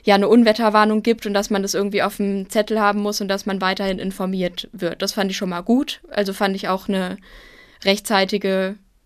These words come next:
Information. Weiter im Voraus ergibt es ja gar keinen Sinn, da irgendwas zu sagen.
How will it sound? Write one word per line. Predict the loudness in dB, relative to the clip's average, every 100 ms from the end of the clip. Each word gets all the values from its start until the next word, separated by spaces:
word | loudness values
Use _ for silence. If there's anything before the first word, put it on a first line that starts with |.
| _ _ _ _
Information. | 0 2 2 -2 -2 2 4 4
Weiter | 2 0 0 -4
im | -2
Voraus | -2 -2 -2 -6 -8 -8
ergibt | -6 -6 -6
es |
ja | -4
gar | -2 -4
keinen | -4 -4
Sinn, | -4 -4
da | -4
irgendwas | -4 -6 -4 -4 -4 _
zu | -6 -2
sagen. | -2 -2 -2